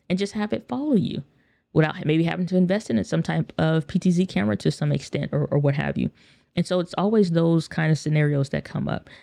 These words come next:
And so the price value, you know, and price per feature value that you would expect, like I said, the build quality, the overheating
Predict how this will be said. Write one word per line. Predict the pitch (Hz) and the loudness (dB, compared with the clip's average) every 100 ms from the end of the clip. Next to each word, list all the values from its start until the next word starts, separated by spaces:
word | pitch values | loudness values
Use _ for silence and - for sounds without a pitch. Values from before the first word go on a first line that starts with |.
| - | -4
And | 160 | -2
so | 160 | 0
the | 151 | -2
price | - - 233 240 | -4 0 0 2
value, | 165 151 160 175 170 170 175 - - _ _ _ - | 0 0 0 2 2 2 0 -4 -20 _ _ _ 0
you | 165 | 2
know, | 151 | 2
and | 139 139 | 0 -2
price | 165 170 | -4 -4
per | - 165 | -2 -4
feature | - 175 175 180 180 180 - - _ | 0 0 0 0 0 -2 -10 -20 _
value | 147 151 151 180 175 | 0 2 4 4 4
that | 180 - | 2 2
you | |
would | 185 185 | 2 2
expect, | - - 180 185 _ | -2 -4 -4 -4 _
like | 160 156 | -4 0
I | |
said, | 160 | 0
the | 151 | 2
build | 143 208 233 | 2 2 0
quality, | - 180 185 175 175 175 - | -2 0 2 2 0 -2 -6
the | 151 - | -2 2
overheating | 165 170 190 175 175 | 2 2 2 4 2